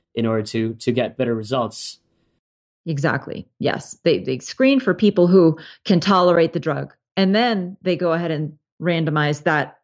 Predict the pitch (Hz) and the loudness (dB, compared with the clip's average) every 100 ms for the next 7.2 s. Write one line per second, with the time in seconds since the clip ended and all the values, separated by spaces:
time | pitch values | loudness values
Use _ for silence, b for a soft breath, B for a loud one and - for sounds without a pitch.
0 | _ _ 170 180 196 - 139 151 127 - | _ _ -2 0 0 -6 -8 -8 -10 -12
1 | - 127 - 151 160 147 151 156 160 156 | -12 -14 -10 -6 -4 -2 -2 -4 -4 -4
2 | - 160 160 - 170 160 190 208 - B | 0 0 0 0 2 6 6 4 -2 B
3 | B B 180 165 185 180 165 160 165 175 | B B 0 2 2 2 2 2 4 4
4 | 180 - 160 147 151 147 147 143 143 139 | 4 2 0 0 -2 -2 -2 -4 -2 0
5 | 139 127 110 - - 160 160 156 147 156 | 0 -2 -8 -6 2 2 4 2 0 -2
6 | 135 139 147 - 139 135 165 180 147 147 | -2 -4 -6 -4 -2 0 0 0 0 -2
7 | - 139 | -6 -12